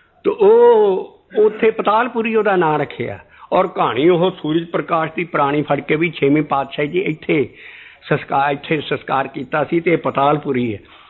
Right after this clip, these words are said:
ਉਹਨਾਂ ਦਾ ਨਾਂ ਉੱਥੇ ਜਾ ਕੇ ਤੇ ਲੈ ਗਏ ਲੋਥ।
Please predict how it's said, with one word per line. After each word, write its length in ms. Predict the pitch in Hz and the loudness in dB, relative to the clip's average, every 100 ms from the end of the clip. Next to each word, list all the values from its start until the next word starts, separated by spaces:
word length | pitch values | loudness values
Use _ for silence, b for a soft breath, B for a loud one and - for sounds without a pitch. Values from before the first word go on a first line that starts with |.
| B B B B - | B B B B 2
ਉਹਨਾਂ 260 | 202 226 214 | 4 4 2
ਦਾ 180 | 190 | 2
ਨਾਂ 220 | 175 175 214 | 2 0 -2
ਉੱਥੇ 480 | - 180 - 185 | 0 -2 0 0
ਜਾ 220 | 170 143 135 | 2 2 0
ਕੇ 160 | 143 | -2
ਤੇ 340 | 139 131 123 127 _ _ _ _ _ - | -2 0 -2 -4 _ _ _ _ _ -8
ਲੈ 240 | 113 110 110 | 0 2 2
ਗਏ 300 | 117 107 92 - _ 107 | 2 -2 -4 -14 _ 0
ਲੋਥ। 300 | 113 113 | 2 2